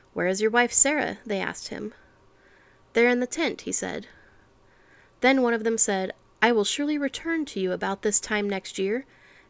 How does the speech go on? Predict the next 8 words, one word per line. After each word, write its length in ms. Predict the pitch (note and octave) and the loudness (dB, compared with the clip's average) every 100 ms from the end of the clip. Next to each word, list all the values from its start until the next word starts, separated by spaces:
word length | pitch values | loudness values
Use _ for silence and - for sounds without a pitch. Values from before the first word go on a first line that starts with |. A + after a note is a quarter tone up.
| - | -4
and 160 | G3 | 0
Sarah, 320 | - A#3+ A3+ | 2 2 2
your 200 | F#3 F#3 | 0 -2
wife, 500 | F3 A3 G3 F3 - - | -2 0 0 0 -4 -6
will 140 | G3+ G3+ | -4 -2
have 220 | G#3+ G#3 | -4 -6
a 80 | A3+ | -4
son." 460 | - C4 F#3+ F3+ | -2 -2 -4 -8